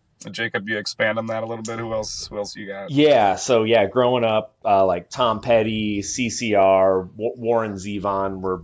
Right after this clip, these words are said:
Speaker 2: were big, uh, big in my dad's cassette rotation. Um, um, so yeah, taking T-,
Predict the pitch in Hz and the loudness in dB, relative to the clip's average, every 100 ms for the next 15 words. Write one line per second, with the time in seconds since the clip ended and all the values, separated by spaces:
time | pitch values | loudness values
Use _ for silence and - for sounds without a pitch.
0 | - 107 85 110 101 92 95 92 87 90 | -10 -10 -6 -4 -4 0 0 0 -2 0
1 | 131 123 117 107 98 104 101 95 - - | 0 0 -2 -4 -2 0 0 -2 -6 -6
2 | - - 107 101 101 98 92 98 90 - | -4 -2 0 0 -2 -2 -2 -4 -6 -6
3 | 95 98 98 _ _ _ _ _ - 98 | -10 -12 -14 _ _ _ _ _ -4 -2
4 | 92 90 87 87 90 _ _ 87 87 87 | -2 -2 -6 -12 -16 _ _ -8 -6 -8
5 | 80 95 92 90 - 101 107 101 95 92 | -6 -4 -2 -2 -4 -6 -6 -6 -6 -10
6 | 92 _ _ - _ _ _ - | -14 _ _ -20 _ _ _ -12